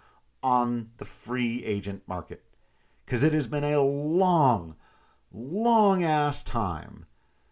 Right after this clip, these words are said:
Other than, you know, these diamonds in the rough, you know, you, you can point out, say, a Greg Holland or, you know, I will, I will always, always, always defend or go to bat for guys like, you know, Gerardo Parra. But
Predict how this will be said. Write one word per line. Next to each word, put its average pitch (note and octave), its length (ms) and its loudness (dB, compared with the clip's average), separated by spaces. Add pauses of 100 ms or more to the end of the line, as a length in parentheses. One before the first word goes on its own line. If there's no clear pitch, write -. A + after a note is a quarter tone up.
(380)
Other F#3 240 6
than, D#3 500 -2 (140)
you D#3+ 100 -6
know, D3+ 100 2
these C3+ 180 -2
diamonds D#3+ 400 0
in A#2+ 60 -2
the G#2+ 80 -2
rough, F#3 440 0
you C#3+ 80 -8
know, B2+ 140 -4
you, C3+ 220 -4
you D3 380 -8
can C3 160 -8
point C3 220 -2
out, G#2 180 -2
say, G2+ 160 0
a F2 40 -4
Greg E2 320 -4
Holland C3 680 2
or, F2+ 320 0
you F#2 100 -10
know, E2+ 240 -8 (320)
I A#2+ 140 2
will, G#2 340 2
I A2+ 140 0
will F2+ 240 -4
always, A#2 420 2
always, G2+ 300 0
always A2+ 360 2
defend G#2+ 360 -6
or G2+ 40 -6
go G2+ 140 -2
to F2+ 60 -8
bat G2 440 -2
for - 160 -14
guys F#2+ 280 -2
like, F#2 240 -8
you F#2 80 -12
know, E2+ 320 -10
Gerardo E2+ 280 -4
Parra. A#2+ 600 4 (460)
But B2 360 0